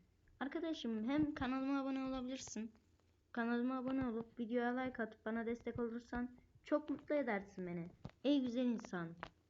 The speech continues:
Arkadaşlar açıklamaya bir kanal koyacağım.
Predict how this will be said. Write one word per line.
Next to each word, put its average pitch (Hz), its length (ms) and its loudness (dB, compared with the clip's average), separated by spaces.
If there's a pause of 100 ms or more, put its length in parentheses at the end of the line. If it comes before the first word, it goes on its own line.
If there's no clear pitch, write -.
(560)
Arkadaşlar 302 520 0
açıklamaya 285 640 4
bir 311 60 2
kanal 294 380 6
koyacağım. 214 540 2